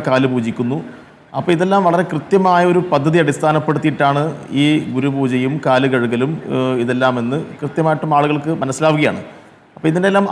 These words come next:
ആകെ തുക എന്ന് പറഞ്ഞു കഴിഞ്ഞാൽ എന്തെങ്കിലും തരത്തിൽ വിദ്യാർത്ഥികളുടെ ഉന്നതിക്ക് വേണ്ടിയിട്ടൊരു കാര്യമല്ല. നമ്മുടെ നാടിനുണ്ടാവേണ്ട മതനിരപേക്ഷ ബോധത്തെ, നമ്മുടെ നാടിനുണ്ടാവേണ്ട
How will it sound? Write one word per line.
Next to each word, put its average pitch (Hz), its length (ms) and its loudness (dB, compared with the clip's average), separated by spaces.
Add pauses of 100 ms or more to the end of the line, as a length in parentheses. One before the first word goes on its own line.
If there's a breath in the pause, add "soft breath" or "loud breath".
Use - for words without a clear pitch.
ആകെ 180 180 2 (100)
തുക 147 140 2 (160)
എന്ന് 160 180 0
പറഞ്ഞു 123 240 2
കഴിഞ്ഞാൽ 101 300 -2 (580 loud breath)
എന്തെങ്കിലും 185 380 4
തരത്തിൽ 170 280 2 (120)
വിദ്യാർത്ഥികളുടെ 147 760 2 (100)
ഉന്നതിക്ക് 139 380 -2
വേണ്ടിയിട്ടൊരു 135 420 0
കാര്യമല്ല. 113 480 0 (640)
നമ്മുടെ 160 320 2 (280)
നാടിനുണ്ടാവേണ്ട 147 1000 2 (440)
മതനിരപേക്ഷ 139 580 0 (260)
ബോധത്തെ, 113 440 -2 (340)
നമ്മുടെ 143 280 0
നാടിനുണ്ടാവേണ്ട 139 640 2